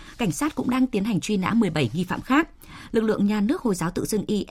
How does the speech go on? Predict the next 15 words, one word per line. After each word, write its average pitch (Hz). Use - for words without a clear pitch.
S -
bị 196
cáo 175
buộc 190
đứng 185
sau 254
một 214
loạt 151
vụ 160
tấn 160
công 185
đẫm 226
máu 208
tại -
Thổ 190